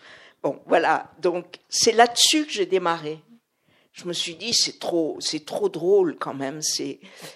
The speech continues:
il y a quelque chose derrière. Je savais pas du tout si j'allais en faire un roman ou simplement une tribune dans un journal quelconque ou quoi. Mais, euh,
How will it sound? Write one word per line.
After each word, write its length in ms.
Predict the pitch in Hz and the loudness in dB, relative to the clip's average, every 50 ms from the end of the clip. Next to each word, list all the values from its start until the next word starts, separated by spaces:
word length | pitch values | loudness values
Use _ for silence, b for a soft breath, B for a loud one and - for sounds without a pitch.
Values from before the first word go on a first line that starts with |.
| B B _ | B B _
il 40 | - | -6
y 40 | 160 | -6
a 40 | 156 | -4
quelque 360 | - - 175 160 160 - 175 | -2 -4 -4 -4 -2 -2 -2
chose 260 | 165 - 190 175 156 | -2 0 -2 0 0
derrière. 380 | 156 165 160 165 165 160 151 - - | 0 0 2 2 2 2 2 0 -2
Je 140 | - 202 | -2 -2
savais 300 | 208 - - 202 190 196 | -2 2 2 2 2 2
pas 160 | 190 - 180 170 | 2 2 0 0
du 160 | 160 185 - | 0 -4 -14
tout 240 | _ - 233 226 208 | _ -12 -12 -10 -8
si 180 | - - 160 | -6 -6 -4
j'allais 300 | 156 170 156 151 147 147 | -2 -2 -2 0 -2 -2
en 100 | 143 147 | -4 -6
faire 240 | - - 165 151 147 | -8 -6 -6 -6 -4
un 80 | 139 143 | -6 -4
roman 460 | 143 151 151 156 170 175 180 180 B B B B B B B | -2 -2 -4 -2 -4 -4 -6 -6 B B B B B B B
ou 80 | - 175 | -10 -6
simplement 800 | - - 185 170 160 151 - 156 147 156 156 160 165 165 165 156 | -2 -2 0 -2 -2 -4 -6 -6 -4 -2 0 2 2 2 0 -2
une 200 | 151 151 151 143 | -4 -6 -8 -10
tribune 640 | - - - 160 147 143 156 165 170 175 170 160 | -10 -8 -8 -8 -8 -8 -8 -8 -6 -6 -8 -8
dans 220 | 151 143 147 151 143 | -10 -10 -10 -10 -10
un 80 | 139 | -10
journal 500 | 143 139 151 147 143 139 156 156 151 - | -10 -10 -10 -10 -8 -8 -8 -8 -8 -8
quelconque 640 | - - 139 - - _ - - 185 180 175 175 - | -10 -12 -12 -12 -14 _ -8 -6 -4 -4 -4 -6 -10
ou 80 | - - _ | -16 -20 _
quoi. 300 | - 254 247 220 175 b b b b b b b b b b b b _ _ _ _ _ _ - | 2 2 2 2 0 b b b b b b b b b b b b _ _ _ _ _ _ -2
Mais, 240 | 196 190 185 170 - - 170 | 2 2 2 2 0 -2 -4
euh, 240 | 170 170 196 190 | -2 0 0 -2